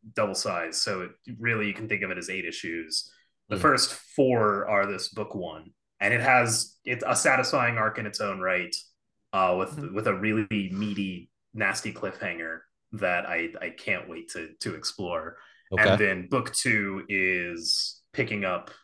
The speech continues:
Speaker 1: right where that leaves off up until the end.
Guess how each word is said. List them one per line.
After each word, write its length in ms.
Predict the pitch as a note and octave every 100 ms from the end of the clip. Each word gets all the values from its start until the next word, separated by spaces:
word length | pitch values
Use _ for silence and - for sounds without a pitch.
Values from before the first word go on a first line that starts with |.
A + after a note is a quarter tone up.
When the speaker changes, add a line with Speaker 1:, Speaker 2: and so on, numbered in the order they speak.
| _ _ _
Speaker 1:
right 200 | G#2+ G#2+
where 120 | G#2
that 180 | G2 F#2
leaves 240 | F#2 F2+ F#2
off 380 | E2+ E2+ - -
up 180 | F#2+ F#2
until 360 | E2+ - F2 E2+
the 140 | D#2
end. 120 | G1+